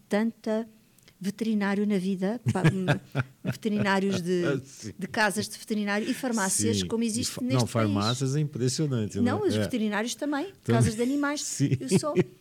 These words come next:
Speaker 1: eu passei por cinco grandes cidades e eu estou fascinada porque toda a rua tem uma farmácia e uma loja de animais. E eu
Speaker 2: É
Speaker 1: penso, "Mas onde é que estão os
Speaker 2: impressionante, né?
Speaker 1: animais?"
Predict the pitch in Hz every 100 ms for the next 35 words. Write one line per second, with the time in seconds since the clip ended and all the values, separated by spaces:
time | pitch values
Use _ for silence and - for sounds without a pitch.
0 | - 254 247 269 - 277 247 - - 285
1 | 254 220 240 226 - 233 202 190 202 262
2 | - - 254 247 294 - 311 - 320 -
3 | 320 294 285 320 359 - 330 - - 349
4 | - - - - - 330 359 320 262 302
5 | 277 233 214 214 220 208 240 - 320 294
6 | 247 226 214 190 160 170 175 170 170 165
7 | 156 139 139 190 285 98 - 107 110 -
8 | 113 - 359 349 359 339 349 - -